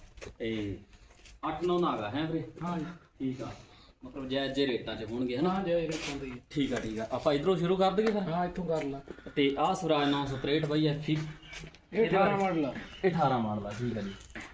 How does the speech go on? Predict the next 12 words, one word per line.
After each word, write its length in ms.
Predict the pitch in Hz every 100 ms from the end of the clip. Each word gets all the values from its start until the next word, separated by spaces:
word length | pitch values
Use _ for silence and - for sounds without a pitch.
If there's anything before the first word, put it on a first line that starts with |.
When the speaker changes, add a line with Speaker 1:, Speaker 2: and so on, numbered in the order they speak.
| - -
Speaker 1:
ਤੇ 260 | 139 131
ਮੇਨ 260 | 139 156 165
ਇੰਜਨ 220 | 165 160
ਗੇਅਰ 260 | 160 170 175
ਕਿਵੇਂ 240 | 156 147
ਆ 20 |
ਬਾਈ 160 | 135 143
ਜੀ? 140 | 143 120 - -
Speaker 2:
ਸਾਰਾ 320 | 165 214 226
ਰਾਈਨ 240 | 180 185 196
ਵਾਲਾ 240 | 190 175
ਇਹ। 200 | 170 170